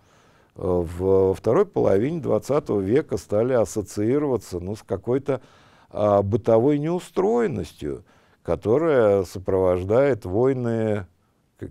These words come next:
э, стихийные бедствия, какие-то социальные потрясения, но отнюдь не как, э, нечто неизбежное. То есть возбудители болезни никуда не делись.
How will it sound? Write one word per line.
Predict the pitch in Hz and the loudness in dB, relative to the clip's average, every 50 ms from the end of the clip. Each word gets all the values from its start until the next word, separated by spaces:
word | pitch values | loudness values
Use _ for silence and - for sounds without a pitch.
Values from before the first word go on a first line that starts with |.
| 87 92 | -10 -6
э, | 92 90 90 90 90 87 | -2 0 2 2 0 -2
стихийные | - - - 95 80 80 101 95 90 92 95 92 | -4 -6 -10 -8 -6 -4 -4 -4 -4 -4 -4 -6
бедствия, | 85 82 95 117 135 143 - - - 95 92 | -4 -4 -2 -2 -2 -4 -6 -6 -6 -4 -4
какие-то | 95 92 92 - - 101 98 - 90 | -2 -4 -6 -4 -6 -8 -8 -8 -10
социальные | - - - 107 - - 110 101 92 87 87 90 90 | -10 -10 -14 -8 -2 2 2 2 2 2 -2 -8 -10
потрясения, | 95 - 98 - - 92 90 85 80 - 110 120 147 156 156 147 143 135 127 120 117 - - - _ _ _ _ _ _ - | -8 -8 -8 -6 -4 -4 -4 -4 -6 -6 -6 -4 -4 -6 -6 -8 -8 -8 -8 -10 -12 -16 -20 -20 _ _ _ _ _ _ -8
но | 90 107 139 165 156 120 | -4 -2 0 0 0 0
отнюдь | 113 110 104 - - 113 120 143 165 151 - - | 0 -2 -2 -4 -6 -4 -4 -4 -4 -6 -6 -8
не | 98 98 107 120 127 | -4 -4 -2 -2 -4
как, | 120 - 104 107 113 113 - - - - | -2 2 4 4 4 2 -2 -10 -8 -4
э, | 104 98 95 95 95 92 90 85 87 - _ _ _ _ _ _ _ - | 0 2 4 4 4 2 0 -2 -6 -12 _ _ _ _ _ _ _ -10
нечто | 82 95 107 104 - - - 110 | -6 -6 -6 -6 -6 -8 -8 -6
неизбежное. | 110 110 113 120 120 113 95 90 80 69 58 65 67 - 53 57 62 - _ _ _ _ _ _ _ _ | -4 -2 -2 -2 -2 -2 -4 -4 -6 -6 -6 -8 -12 -16 -18 -20 -20 -20 _ _ _ _ _ _ _ _
То | - 73 | -12 -12
есть | 71 - - - | -10 -12 -14 -12
возбудители | 90 95 120 123 107 104 110 123 123 120 160 233 247 - - - 113 95 78 76 76 85 - _ | -4 0 0 0 0 0 0 0 -2 -2 -2 -4 -6 -6 -6 -6 -4 -4 -4 -6 -8 -12 -14 _
болезни | 78 76 87 90 107 156 185 - 151 131 | -6 -2 -2 0 0 0 -2 -2 -4 -8
никуда | 113 101 95 92 - 98 95 107 123 131 | -6 -6 -8 -6 -8 -4 -2 -2 -2 -2
не | 110 110 107 | -4 -8 -10
делись. | 101 - 78 76 - - - - | -10 -10 -12 -12 -12 -16 -18 -20